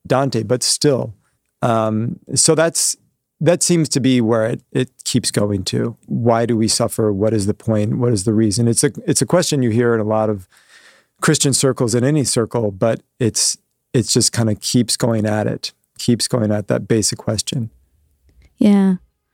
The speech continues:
Speaker 2: So, yeah, so the Theodicy is, you know, that, that question. So, it, you know, why would an all good, all loving, all knowing God allow evil and suffering to happen? Um,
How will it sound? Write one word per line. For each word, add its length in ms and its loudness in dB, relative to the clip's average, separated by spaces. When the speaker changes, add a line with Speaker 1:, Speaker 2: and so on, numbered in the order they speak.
Speaker 2:
So, 320 0
yeah, 260 2
so 220 0
the 280 0
Theodicy 580 2
is, 320 -4
you 100 0
know, 120 -4
that, 280 -2
that 200 0
question. 460 0
So, 320 0
it, 220 -2
you 80 2
know, 120 2
why 200 2
would 120 -2
an 120 2
all 240 0
good, 380 -2
all 200 -2
loving, 460 0
all 140 2
knowing 300 4
God 320 0
allow 540 0
evil 300 -2
and 140 0
suffering 380 -2
to 80 2
happen? 500 0
Um, 400 0